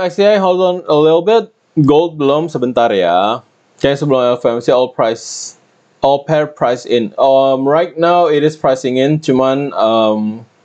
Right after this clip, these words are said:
tadi saya udah kasih option strike-nya juga, itu semua ngumpulnya hari Kamis. Kalau kita lihatin hari Kamis itu pasti udah setelah F O M C meeting minutes. Oke. Eh,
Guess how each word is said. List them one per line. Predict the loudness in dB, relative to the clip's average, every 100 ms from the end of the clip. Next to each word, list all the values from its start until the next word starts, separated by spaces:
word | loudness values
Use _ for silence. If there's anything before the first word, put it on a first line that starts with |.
| -20 -20 _ _ -6
tadi | 0 0
saya | 2 2 2
udah | 0
kasih | 0 0
option | 0 -2 -4
strike-nya | -2 -4 -2 -4 0
juga, | 2
itu | 0 -2
semua | -2 0
ngumpulnya | 0 0 0 0
hari | 0 0
Kamis. | -2 -4 -8 -16 -20 -20 -20 -4
Kalau | 0 0
kita | 0 0
lihatin | 0 0
hari | -2 0
Kamis | -2 -4
itu | -6 -4 -2
pasti | -2 -2
udah | 0 0
setelah | 0 0 0 0
F | -2
O |
M | -2
C | -2
meeting | -2 0
minutes. | 0 0 -2 -10 -6
Oke. | -2 -2 -4 -10 _ -20 -20 _ _ _ _ _ _ _ _ _ _ _ _ _ _ _ _ _ _ _ _ -20 -20 _ -2
Eh, | 0 2